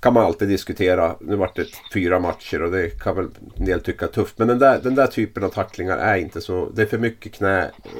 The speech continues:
ben inblandat i det där för att jag ska tycka att det är, ehm,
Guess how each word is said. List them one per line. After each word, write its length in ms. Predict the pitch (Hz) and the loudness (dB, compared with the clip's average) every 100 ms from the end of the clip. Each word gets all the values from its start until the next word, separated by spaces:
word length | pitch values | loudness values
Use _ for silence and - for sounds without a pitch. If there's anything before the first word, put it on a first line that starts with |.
| 92 | -4
ben 280 | 98 98 87 | 0 2 2
inblandat 600 | 90 82 90 95 78 - | -2 -2 -2 -2 -2 -4
i 40 | 82 | -4
det 60 | |
där 120 | 85 | -4
för 120 | - - | -4 -4
att 80 | |
jag 160 | 95 92 | -2 -2
ska 120 | - | -4
tycka 300 | 82 - - | -10 -10 -10
att 120 | 80 - | -10 -8
det 120 | 73 | -8
är, 520 | 73 76 73 67 73 | -4 -2 -2 -4 -6
ehm, 180 | 73 | -8